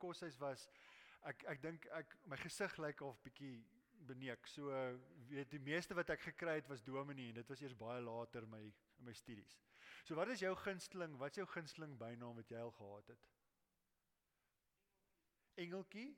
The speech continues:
Wie ken daai persoon jou? <laughs> Okay. Daar's 'n engeltjie hier voor. Van julle, ander byname? Duimpie.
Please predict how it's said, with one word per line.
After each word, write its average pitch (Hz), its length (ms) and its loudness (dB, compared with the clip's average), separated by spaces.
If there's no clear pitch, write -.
Wie 143 180 2
ken 220 140 4
daai 214 100 8
persoon 185 340 -2
jou? 113 260 -2
<laughs> - 40 -20
Okay. 175 260 6
Daar's 143 200 2
'n 185 120 0
engeltjie 208 400 4
hier 196 140 4
voor. 226 340 6
Van 202 200 6
julle, 220 320 4
ander 202 320 4
byname? 175 580 6
Duimpie. 131 640 2